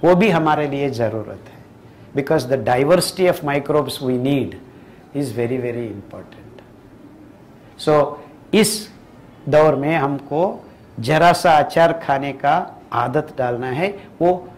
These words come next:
था हमारा जीवन शैली का एक बहुत सही गुण। You go to any place in India, without अचार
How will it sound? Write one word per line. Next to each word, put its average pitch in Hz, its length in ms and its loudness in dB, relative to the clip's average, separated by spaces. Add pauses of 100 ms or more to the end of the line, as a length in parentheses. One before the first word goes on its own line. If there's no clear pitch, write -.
(120)
था 214 540 2
हमारा 151 640 0 (260)
जीवन 135 320 -2
शैली 127 420 -4
का 139 240 -2
एक 143 300 -2
बहुत 123 420 -2 (580)
सही 147 460 -2 (800)
गुण। 135 200 0 (720)
You 202 100 2
go 220 140 4
to 233 100 -2
any 214 340 -2 (140)
place 190 300 0
in 160 40 -4
India, 147 360 -2 (1800)
without 185 420 2
अचार 151 540 0